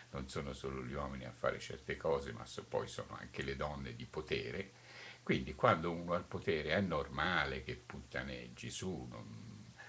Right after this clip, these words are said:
non, non ci scandalizziamo troppo, insomma. Quindi se lo fa-, l'hanno fatto tutti i grandi della storia, non si capisce perché non possa farlo Berlusconi, sia perché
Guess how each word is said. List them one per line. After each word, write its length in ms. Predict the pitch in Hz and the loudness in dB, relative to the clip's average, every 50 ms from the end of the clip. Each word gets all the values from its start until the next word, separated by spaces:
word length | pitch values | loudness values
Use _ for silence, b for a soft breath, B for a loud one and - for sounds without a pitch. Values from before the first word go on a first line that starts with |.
| B B B B B B B B - | B B B B B B B B -8
non, 280 | - 69 71 73 76 73 | -6 -4 -4 -4 -2 0
non 220 | 82 98 101 98 | 4 4 4 4
ci 140 | - - 87 | 2 -2 -2
scandalizziamo 1000 | - - - 82 78 78 76 76 76 76 73 73 73 85 87 82 80 73 65 | -2 2 2 2 2 4 2 2 2 2 0 -6 -4 0 0 0 0 -2 -4
troppo, 540 | - - 87 85 85 67 - - - - 53 50 | -4 2 4 6 6 6 4 2 -8 -10 -10 -10
insomma. 360 | - - - - - - - - | -10 -10 -10 -8 -8 -10 -12 -12
Quindi 380 | - - 90 90 80 67 80 - B B B B B B B B | -4 -2 -2 0 0 -4 -6 -10 B B B B B B B B
se 200 | - - - 98 | -4 2 4 4
lo 120 | 82 78 76 | 4 4 0
fa-, 220 | - - 78 76 - | 0 0 -2 -2 -2
l'hanno 320 | - 78 78 73 76 78 - | -2 -2 -2 0 0 -2 -4
fatto 420 | - - 95 - - - 76 - | 0 0 0 0 0 -6 -6 -4
tutti 300 | - 110 98 98 - - | -2 -4 -4 -4 -4 -6
i 40 | 76 | -6
grandi 380 | 73 85 90 87 82 73 67 65 | -2 0 0 0 0 -2 -4 -4
della 240 | 71 80 95 120 | -4 0 0 0
storia, 480 | 117 - - - 76 73 95 95 82 71 | 0 0 -2 0 2 2 2 2 0 -2
non 180 | 65 65 64 - | -4 -6 -8 -6
si 140 | - - | -8 -8
capisce 500 | - - 98 - - - 69 - - 110 | -4 -4 -4 -4 -4 -6 -4 0 0 0
perché 300 | 104 - - - - - | 0 0 -4 -8 -8 -10
non 240 | 65 69 67 65 - | -8 -8 -8 -8 -2
possa 380 | - 85 85 - - - 65 64 | 2 2 2 2 0 -4 -4 -2
farlo 420 | - - 80 78 76 - - 60 | 2 2 2 2 2 -2 -6 -8
Berlusconi, 800 | 64 71 71 73 92 110 117 - - - 95 98 92 78 69 67 | -8 -8 -8 -4 -2 -2 -4 -2 -2 0 0 2 0 0 -2 -4
sia 300 | - - 143 139 117 - | -4 -2 2 2 2 2
perché 500 | - - - - - - 92 80 - | 2 -4 -8 -6 -2 0 0 0 0